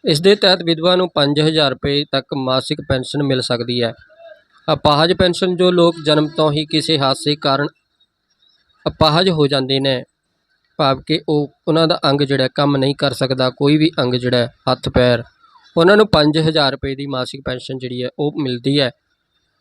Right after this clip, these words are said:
ਇਸ ਨੂੰ ਵਿਕਲਾਂਗਤਾ ਪੈਨਸ਼ਨ ਵੀ ਕਿਹਾ ਜਾਂਦਾ ਹੈ। ਅਗਲੀ ਹੁੰਦੀ ਹੈ ਬੁਢਾਪਾ ਪੈਨਸ਼ਨ। ਸੱਠ ਸਾਲ ਜਾਂ ਉੱਪਰ ਦੇ ਉਮਰ ਵਾਲੇ ਬਜ਼ੁਰਗਾਂ ਨੂੰ ਬੁਢਾਪਾ ਪੈਨਸ਼ਨ ਦਿੱਤੀ ਜਾਂਦੀ ਹੈ। ਇਸ ਦੇ ਵਿੱਚ ਪੰਜ ਹਜ਼ਾਰ ਰੁਪਏ ਤੱਕ ਮਾਸਿਕ ਪੈਨਸ਼ਨ ਜਿਹੜੀ ਹੈ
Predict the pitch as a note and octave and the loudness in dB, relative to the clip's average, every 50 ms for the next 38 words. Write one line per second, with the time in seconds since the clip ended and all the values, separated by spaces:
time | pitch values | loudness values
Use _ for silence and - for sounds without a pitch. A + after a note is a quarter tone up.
0 | _ - E3 D#3+ - F#3+ F#3+ G3 G3 F#3 E3+ E3+ F3 D#3+ D#3 D3+ D3 D3+ D3+ F3+ | _ -2 0 2 4 6 6 6 6 4 2 2 2 2 4 4 2 0 0 -2
1 | F3 E3 - D3+ C#3+ C#3 - - D3+ D3+ C3+ C3+ E3 D3+ - D3+ C#3 C3 B2+ B2 | -2 -2 0 -2 -4 -4 -4 -6 -4 -4 -2 -4 -6 -4 -2 -2 0 0 -2 -2
2 | B2 A#2+ C3 B2+ A#2+ A2+ A#2 _ _ _ _ _ _ _ _ _ _ _ - C#3+ | -4 -2 -2 -2 -2 -4 -8 _ _ _ _ _ _ _ _ _ _ _ 0 0
3 | D3+ F3 F#3 F#3 G#3 E3+ E3+ E3 E3 F#3 G3+ G3 F#3 G3+ F#3+ F3 D3 - - D#3 | 2 2 2 2 2 2 2 4 4 4 2 4 2 2 2 2 0 0 0 0
4 | D3+ D3 C#3+ C3 B2+ - - C3 A#2+ B2 _ _ _ _ _ _ _ _ _ _ | 0 2 0 -2 -4 -4 -8 -8 -8 -10 _ _ _ _ _ _ _ _ _ _
5 | _ - - - D#3+ D#3 - - - E3+ E3+ F3+ F3 E3+ F#3+ G#3 - - F3 _ | _ -10 -2 -2 -2 -2 -4 -2 0 2 2 2 2 0 -2 -4 -4 -8 -12 _
6 | - - F3+ E3+ D#3+ D#3 E3 - - E3+ D3+ D#3 D#3 D3 C#3+ D3 C#3+ C#3+ C#3+ C#3+ | -4 -2 0 0 2 2 0 0 0 -2 0 0 0 0 0 0 0 0 -2 -2
7 | C#3 C#3+ C3+ C3+ C3+ D#3 D3+ D3 C#3+ C3+ C3+ D3+ D3+ D3 D3 - D3 C#3 C#3+ D3 | -2 -2 -2 0 0 2 2 2 0 -2 -4 -2 -2 -2 -2 0 -2 -2 -2 -4
8 | C3+ - - D3 C#3 C3 C3 - - C3 B2+ B2 A#2+ A#2+ A#2 C3 C#3 C#3 C3 B2 | -8 -6 -6 -6 -6 -6 -8 -8 -6 -6 -4 -2 -2 -2 -2 -2 0 0 -2 -2
9 | - _ _ _ _ _ _ _ _ _ _ _ _ _ - E3 D3+ D#3 F3+ G3+ | -4 _ _ _ _ _ _ _ _ _ _ _ _ _ 0 0 0 4 4 6
10 | G#3 G#3 G#3+ G#3+ - - - D#3 D3+ D#3 D#3+ F3 F3 F3+ E3+ E3+ E3+ D#3+ D3+ D3+ | 6 6 6 4 0 -2 0 2 2 2 2 2 2 2 2 2 2 2 2 0
11 | - - D3+ D3 D3 D3+ D3 - - E3+ D3+ D3 C#3 C3+ C3 - - D#3 D3 D#3 | -4 -6 -8 -4 -4 -4 -6 -4 -6 -6 -4 -2 -2 -2 -4 -4 -6 -8 -8 -6
12 | D3+ D3 C#3 C#3 C3+ - - D3+ D3 C3+ C3 C3 C3 C3+ | -4 -4 -4 -4 -6 -8 -6 -6 -6 -6 -6 -6 -6 -6